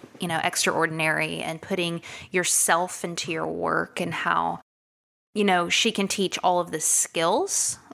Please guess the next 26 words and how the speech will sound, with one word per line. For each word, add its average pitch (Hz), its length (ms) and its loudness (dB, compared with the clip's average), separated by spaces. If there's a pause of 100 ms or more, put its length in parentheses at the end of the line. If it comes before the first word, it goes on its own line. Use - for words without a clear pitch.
all 175 160 6
the 165 120 2
basics, 262 640 0
but 180 140 2
if - 140 -4
we 180 120 4
don't 175 200 2
show 170 320 2
up 165 200 0 (100)
in 170 160 -2
our 156 220 2
fullness, - 1000 0 (260)
um, 175 560 0
we 190 100 4
don't 190 180 4
have 185 480 -2 (120)
it. - 520 -4 (600)
That 185 220 0 (140)
it 214 320 0 (120)
factor 240 720 2
is 185 200 0
not 170 220 0
something 175 460 -2
that 180 180 0
you 180 160 0
learn. 208 800 2